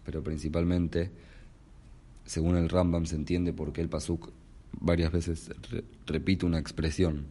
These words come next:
Pero hay que entender, según Rashi, por qué lo llevó a Rashi a explicar que sobre el Mashiach se habla recién un par de psukim después y no explica al principio,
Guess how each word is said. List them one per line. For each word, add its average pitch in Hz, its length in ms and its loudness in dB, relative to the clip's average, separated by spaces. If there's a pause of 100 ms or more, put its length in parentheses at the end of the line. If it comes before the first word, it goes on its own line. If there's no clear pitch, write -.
(840)
Pero 85 140 2
hay 85 100 4
que 87 80 0
entender, 82 420 2
según 82 380 -2
Rashi, 87 500 0 (160)
por 76 160 -2
qué 90 340 4
lo 80 140 0
llevó 80 300 0
a - 20 0
Rashi 85 300 -2
a 80 40 0
explicar 82 540 0
que - 380 0 (300)
sobre 80 280 0
el 73 60 2
Mashiach 80 320 0
se - 160 -4
habla 82 240 0
recién 82 460 -2 (640)
un 90 120 0
par 85 160 4
de 82 100 4
psukim 85 380 2
después 92 580 2 (500)
y - 120 -4
no 87 100 4
explica 87 400 4
al 82 120 4
principio, 82 720 0